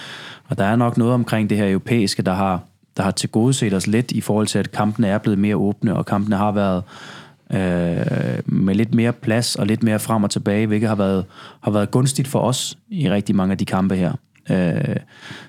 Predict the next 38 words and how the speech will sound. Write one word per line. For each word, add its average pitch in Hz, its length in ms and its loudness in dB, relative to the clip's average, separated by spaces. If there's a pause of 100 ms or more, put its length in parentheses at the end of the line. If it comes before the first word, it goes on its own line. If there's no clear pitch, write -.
så - 120 -4
der 104 100 0
er 101 80 2
jo 110 60 2
sådan 135 180 2
lidt 131 120 2
med, 127 100 2
at 113 120 0
vi 113 60 2
skal 104 160 -4
kunne, 101 340 0 (680)
kunne 101 140 0
være 101 80 2
dygtige 127 320 2
til - 160 -2
at 107 100 -2
tage 101 320 -2 (720)
det, 117 100 2
der 117 80 2
lykkes 110 320 2
for 104 140 2
os 104 140 0
i - 20 2
det 95 60 2
europæiske 98 340 0
spil, 101 240 0
med 98 100 2
over 90 240 2
i, 98 360 0
i, 92 280 2
i - 140 0
den 101 100 0
danske 101 320 0
liga, 98 260 2
så 101 100 -2
vi 95 100 -2
kan - 140 -2
blive, 95 420 0